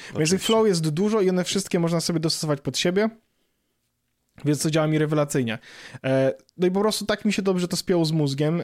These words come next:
Speaker 1: e, z, że, i przy tej kw-, in-, o ile,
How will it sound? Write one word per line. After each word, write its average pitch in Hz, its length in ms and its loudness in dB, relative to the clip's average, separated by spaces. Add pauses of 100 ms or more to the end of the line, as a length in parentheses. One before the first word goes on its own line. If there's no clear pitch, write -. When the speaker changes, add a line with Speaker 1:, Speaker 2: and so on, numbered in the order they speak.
Speaker 1:
e, 143 300 0
z, 147 160 -8 (380)
że, 156 540 2 (1400)
i 151 280 -10 (460)
przy - 200 0
tej 185 180 0
kw-, - 200 -16 (120)
in-, 185 180 0
o 175 100 2
ile, 139 160 2